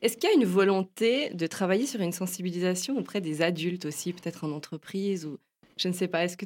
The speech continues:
tu as déjà pensé à ça ? Est-ce que c'est quelque chose que tu aimerais aussi développer ou tu veux vraiment rester auprès des enfants ?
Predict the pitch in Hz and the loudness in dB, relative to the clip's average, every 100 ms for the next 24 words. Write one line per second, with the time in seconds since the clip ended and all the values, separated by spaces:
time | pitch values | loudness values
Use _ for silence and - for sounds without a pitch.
0 | - - 185 175 208 254 196 185 190 180 | -10 0 0 2 0 0 -2 0 0 0
1 | 302 285 202 185 180 233 170 - 175 180 | -2 -2 -2 -2 -2 -4 -6 -2 -2 0
2 | 180 180 190 185 196 196 285 185 208 196 | 0 2 2 4 4 2 0 0 0 0
3 | 185 190 196 196 185 214 185 180 170 165 | 2 2 2 2 0 -2 -2 -4 -4 -4
4 | 170 - - | -6 -10 -14